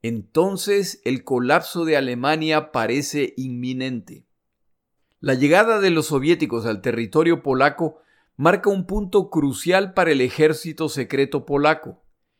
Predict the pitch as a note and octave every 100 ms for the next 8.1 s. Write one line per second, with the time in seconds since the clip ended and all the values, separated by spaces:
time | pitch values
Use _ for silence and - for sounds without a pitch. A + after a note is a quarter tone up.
0 | _ _ _ A#2+ C3+ C#3 A2+ C#3+ D#3+ F#3+
1 | F#3 E3 D3+ E3+ F#3+ F#3+ - - D3 F#3
2 | G#3 G3+ F#3 - C#3+ C3+ C3+ D#3 E3+ -
3 | C3 A#2+ E3 D3 D#3 - B2 C3 D#3 F3+
4 | F#3+ - _ _ _ C#3 C#3+ D3 - F#3+
5 | G#3+ A3 G#3 F3+ - G3+ F#3 F#3 D#3 -
6 | C#3 D3+ F3+ F3+ - C#3+ B2+ C3 E3 F3+
7 | E3+ D3+ C#3+ B2+ - B2+ A#2+ A#2 D3+ F#3
8 | G3+